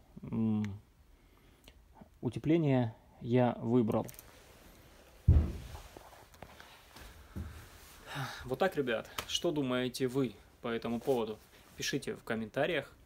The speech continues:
оставляйте своё мнение, экспертное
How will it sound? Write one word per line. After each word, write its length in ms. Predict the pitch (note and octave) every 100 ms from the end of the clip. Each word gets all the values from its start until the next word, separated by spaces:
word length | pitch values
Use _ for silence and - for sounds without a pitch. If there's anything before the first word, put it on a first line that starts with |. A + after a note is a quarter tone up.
| - - - -
оставляйте 480 | - B2+ B2 A#2
своё 320 | B2 - A2+ G#2+
мнение, 500 | A2 C3+ D3+ A#2+ - - - - - - - - - - - -
экспертное 800 | D3+ - - D3+ D3+ C#3 B2+ A#2+